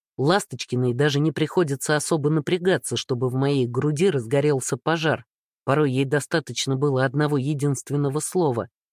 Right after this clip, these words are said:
и если раньше нас обоих спасала постель, то теперь, теперь мне дико хочется схватить ее за плечи, хорошенько встряхнуть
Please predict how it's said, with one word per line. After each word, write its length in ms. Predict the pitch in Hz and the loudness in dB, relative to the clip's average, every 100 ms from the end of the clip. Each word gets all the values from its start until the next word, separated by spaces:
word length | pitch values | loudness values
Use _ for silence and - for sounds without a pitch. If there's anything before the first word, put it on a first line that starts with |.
| _ | _
и 80 | - | -2
если 280 | 135 127 143 | 0 0 0
раньше 400 | 139 147 127 120 | 2 2 0 -2
нас 240 | 117 120 | -2 -2
обоих 400 | 127 131 143 113 | -2 0 0 0
спасала 520 | - - 131 - 135 120 | -4 -6 -4 -2 0 -2
постель, 600 | - 127 - - 160 147 _ _ | -2 -6 -4 -2 -2 -4 _ _
то 100 | 120 | -6
теперь, 500 | 117 120 - 139 135 - _ _ _ _ _ | -4 -6 -2 0 0 -6 _ _ _ _ _
теперь 360 | - 135 147 | -4 0 2
мне 220 | 120 127 123 | 2 0 0
дико 300 | 123 135 120 | -4 -6 -4
хочется 480 | - 139 117 - | -2 -2 -2 -6
схватить 540 | 117 - 131 131 127 - | -6 -2 -4 -2 -6 -2
ее 180 | 127 127 | -2 0
за 180 | 127 | -2
плечи, 500 | 127 156 156 - 101 - _ | -2 0 0 -2 -6 -8 _
хорошенько 580 | - 151 156 165 135 - | -4 0 2 2 2 0
встряхнуть 680 | - - 143 - 170 165 | -4 -2 -2 0 0 0